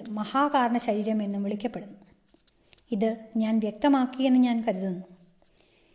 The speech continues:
ഈ മാന്യദേഹം ഉന്നയിച്ച വസ്തുതകളെല്ലാം വിശദീകരിക്കാനായി എന്ന് ഞാൻ കരുതുന്നു. താങ്കൾ പരാമർശിക്കുന്ന പോലെയുള്ള വിരുദ്ധ ആശയങ്ങളൊന്നുമില്ല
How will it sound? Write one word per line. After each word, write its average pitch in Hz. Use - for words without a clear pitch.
ഈ 294
മാന്യദേഹം 285
ഉന്നയിച്ച 262
വസ്തുതകളെല്ലാം 226
വിശദീകരിക്കാനായി 277
എന്ന് 240
ഞാൻ 220
കരുതുന്നു. 196
താങ്കൾ 285
പരാമർശിക്കുന്ന 262
പോലെയുള്ള 240
വിരുദ്ധ 226
ആശയങ്ങളൊന്നുമില്ല 233